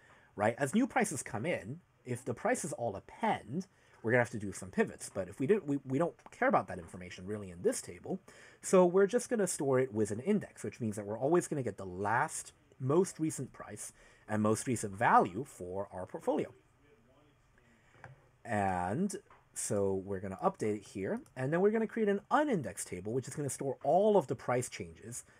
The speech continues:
for all of the stocks within our portfolio, which, excuse me, um, is gonna be important because we obviously wanna know how it changes over time. And so we're gonna create that, and we're gonna hook it up with on update, like I t-, I talked about earlier.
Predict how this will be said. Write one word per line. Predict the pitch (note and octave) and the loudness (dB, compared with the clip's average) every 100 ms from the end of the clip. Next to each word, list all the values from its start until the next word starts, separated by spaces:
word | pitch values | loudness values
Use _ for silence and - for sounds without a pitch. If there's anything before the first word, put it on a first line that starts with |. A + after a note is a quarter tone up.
| _ | _
for | - A#2+ G#2 | -8 -2 0
all | B2 D3+ G#3 | 4 8 8
of | C#3+ | 6
the | B2 | 0
stocks | G2 F2 - | -4 -6 -8
within | G2 G2+ | -6 -4
our | F2+ | -6
portfolio, | F#2 - D3+ - - _ _ _ _ - _ _ _ _ _ - | -8 -6 -6 -8 -20 _ _ _ _ -20 _ _ _ _ _ -6
which, | D#3+ C3+ - - | -2 -2 -4 -18
excuse | - A2 | -12 -8
me, | C3 C3+ - | -6 -6 -2
um, | A2+ G#2 G2+ - - _ _ | 0 0 -2 -8 -20 _ _
is | A#2+ A2+ - | 2 2 4
gonna | A2 | 0
be | G#2 | 2
important | G2+ E3+ G3 | 0 -2 -4
because | F3 E3+ F3 | -2 0 0
we | G3 F#3 | -2 -4
obviously | C3 C3 C3 D3+ | 0 0 0 -2
wanna | B2+ C3 | 0 0
know | A2 C3 | 0 -2
how | - C#3 | -2 -4
it | D#3 | -4
changes | - F#2 A#2 | -10 -8 -4
over | D3 G3+ | -4 -2
time. | E4 C#4 - _ _ _ - | 0 -2 -2 _ _ _ -12
And | A2+ G#2+ | -6 -4
so | - G2+ G2+ - - - _ - | -2 -2 -2 -8 -20 -20 _ -8
we're | G#2+ A2+ | 0 2
gonna | G#2+ | 2
create | G2+ G#2+ G2+ C#3+ | -2 0 0 8
that, | B3+ G#3+ | 10 10
and | D3 | 6
we're | E3+ | -2
gonna | F#3 F3 | -2 -2
hook | G#3 | 0
it | A3 | 4
up | A#3 - _ A#2 | 2 2 _ -6
with | B2 C3+ C3+ - | -2 0 -2 -2
on | D3+ | 0
update, | B3 D4 G2 - | 0 0 -8 -8
like | G2 | -10
I | F#2+ | -10
t-, | - - - | -12 -18 -10
I | F#2+ F#2+ | -10 -10
talked | - - - | -12 -14 -4
about | G2+ - | -6 0
earlier. | C4+ A3+ - | 2 2 0